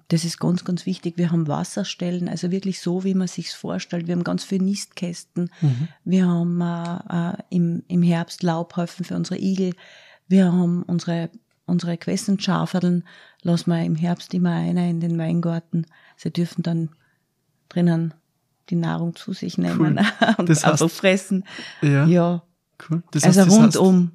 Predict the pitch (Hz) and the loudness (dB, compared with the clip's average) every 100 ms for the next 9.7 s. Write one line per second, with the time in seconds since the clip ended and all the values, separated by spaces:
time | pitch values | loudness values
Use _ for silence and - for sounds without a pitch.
0 | _ - 170 - 196 170 143 175 160 151 | _ -2 2 4 4 4 4 4 4 4
1 | - 160 156 151 147 - 147 170 175 160 | 0 2 4 6 4 2 6 6 6 4
2 | 151 - 160 147 180 180 147 156 160 151 | 4 2 4 6 8 8 6 6 4 4
3 | 147 156 147 147 143 151 156 151 147 196 | 4 2 2 4 2 2 2 2 4 6
4 | 196 180 165 160 160 151 151 - 180 165 | 6 6 4 2 0 -2 -4 0 2 2
5 | 160 165 170 170 180 175 170 175 - 180 | 0 -2 0 2 4 2 0 -2 -2 -4
6 | 185 - - 175 - 170 175 - 175 165 | -4 -8 -6 -6 -4 -2 -2 -2 -4 0
7 | 160 143 165 165 165 - - - - 151 | 2 2 2 0 -2 -8 -20 -8 0 2
8 | 160 160 170 165 165 170 165 175 - 170 | 2 0 -2 -4 -4 -8 -4 -6 -4 -2
9 | 180 180 170 165 160 165 160 | -2 0 -2 -2 -4 -6 -8